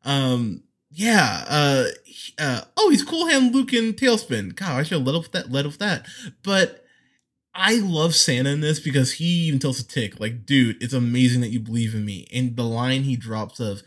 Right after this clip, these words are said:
"You've kept the faith longer than any sane adult could." And that line in particular, I find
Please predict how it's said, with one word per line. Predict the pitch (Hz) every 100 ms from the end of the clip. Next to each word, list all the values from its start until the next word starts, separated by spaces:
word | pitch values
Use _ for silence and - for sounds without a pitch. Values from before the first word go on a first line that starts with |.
| _ _ _
"You've | 127 120
kept | - 131
the | -
faith | - 123 123 127
longer | 120 120 117
than | 113 113 -
any | 127 127
sane | - - 131 123 123
adult | 110 113 -
could." | - 143 113 104 - - _ _
And | 131 123 110
that | 147 202 196
line | 196 190 185
in |
particular, | 165 - 160 143 151 147 -
I | 123
find | - - 127 123 123 120